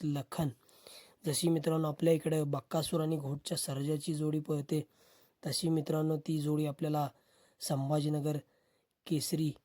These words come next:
या भव्यदिव्य अशा ओपनच्या मैदानामध्ये पळताना दिसली होती आणि सुंदर असं मित्रांनो, स्पीड लागलेलं मल्हार आणि करोडी छत्रपती संभाजीनगर एक्सप्रेस लखनला. आणि आज मित्रांनो,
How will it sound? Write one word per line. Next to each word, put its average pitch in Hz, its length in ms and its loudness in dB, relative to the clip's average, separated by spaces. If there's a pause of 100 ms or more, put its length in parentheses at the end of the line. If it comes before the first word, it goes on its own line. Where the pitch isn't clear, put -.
(120)
या 151 160 2
भव्यदिव्य 151 460 2
अशा 143 300 -2 (540)
ओपनच्या 156 460 0
मैदानामध्ये 151 500 0
पळताना 151 440 0
दिसली 147 280 0
होती 156 180 0
आणि 156 220 2 (1600)
सुंदर 170 380 4
असं 170 200 4
मित्रांनो, 160 380 4
स्पीड 156 300 0
लागलेलं 151 500 4 (260)
मल्हार 156 400 2
आणि 147 240 2
करोडी 147 380 0
छत्रपती 151 360 -2
संभाजीनगर 143 600 -2
एक्सप्रेस - 720 -6 (1080)
लखनला. 156 600 2 (640)
आणि 151 180 -2
आज 151 240 2
मित्रांनो, 156 520 2